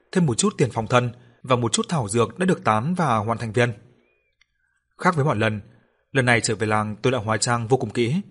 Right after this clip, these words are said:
Thay vì búi gọn tóc lên như thường ngày, thì giờ tôi buộc phải thả tóc xuống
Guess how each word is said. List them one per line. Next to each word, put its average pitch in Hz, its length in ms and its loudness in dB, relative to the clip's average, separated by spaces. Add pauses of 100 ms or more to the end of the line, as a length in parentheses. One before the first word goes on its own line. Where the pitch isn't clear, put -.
(680)
Thay 196 120 -2
vì 147 180 4
búi 123 160 0
gọn - 160 -2
tóc 175 180 -2
lên 127 180 0
như 123 60 -2
thường 113 160 -2
ngày, 107 240 0 (360)
thì 139 100 0
giờ 113 260 2
tôi 120 280 2
buộc 123 200 2
phải 113 140 -2
thả 107 120 0
tóc 147 160 -6
xuống 123 280 0